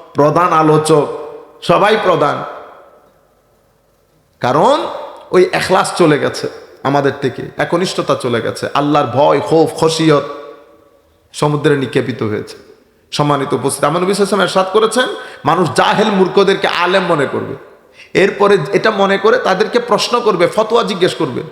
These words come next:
فَأَفْتَوْا بِغَيْرِ عِلْمٍ, না জেনে ফতোয়া দেবে। فَضَلُّوا وَأَضَلُّوا, নিজেও পথভ্রষ্ট হবে, মানুষকেও পথভ্রষ্ট করবে।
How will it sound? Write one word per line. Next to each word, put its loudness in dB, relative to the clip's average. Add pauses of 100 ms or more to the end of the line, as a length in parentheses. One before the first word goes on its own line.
(580)
فَأَفْتَوْا 0
بِغَيْرِ 2
عِلْمٍ, 2 (760)
না 2
জেনে 2
ফতোয়া 0
দেবে। -2 (640)
فَضَلُّوا 2
وَأَضَلُّوا, 2 (500)
নিজেও 4
পথভ্রষ্ট 0
হবে, 2
মানুষকেও 0
পথভ্রষ্ট 0
করবে। -10